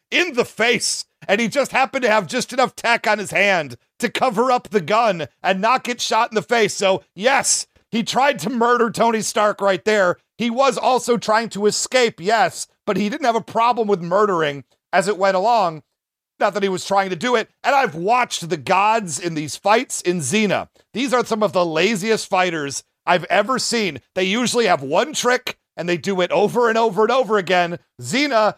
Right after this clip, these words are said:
knocks that trick down, so you can shoot one little glowing red fireball at her, and then she knocks it away. And if you don't have a new maneuver,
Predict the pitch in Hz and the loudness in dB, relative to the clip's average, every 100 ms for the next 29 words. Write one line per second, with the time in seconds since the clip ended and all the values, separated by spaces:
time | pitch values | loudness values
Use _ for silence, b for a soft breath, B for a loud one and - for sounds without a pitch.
0 | _ 147 190 226 - 240 190 - 262 - | _ -4 0 0 0 0 0 0 -2 0
1 | 214 185 185 180 _ - 220 240 262 - | 0 2 0 -4 _ -6 -4 -2 -4 -2
2 | 262 240 226 247 240 190 175 214 220 226 | -2 0 0 2 0 0 0 2 2 0
3 | 226 214 214 - 202 220 226 226 233 226 | 0 0 0 -2 -2 0 0 0 0 0
4 | 233 247 247 - _ - 202 233 247 226 | 0 0 -2 -6 _ -4 0 0 0 -2
5 | 214 247 233 247 233 - 226 202 196 226 | -6 -8 -6 -2 -2 -2 -2 0 0 0
6 | 294 - - 202 208 233 339 262 247 220 | -4 -10 -2 0 0 0 0 0 2 0
7 | 240 226 180 190 254 220 190 226 339 170 | 2 0 0 0 0 -2 0 0 0 0
8 | 156 156 | -2 -2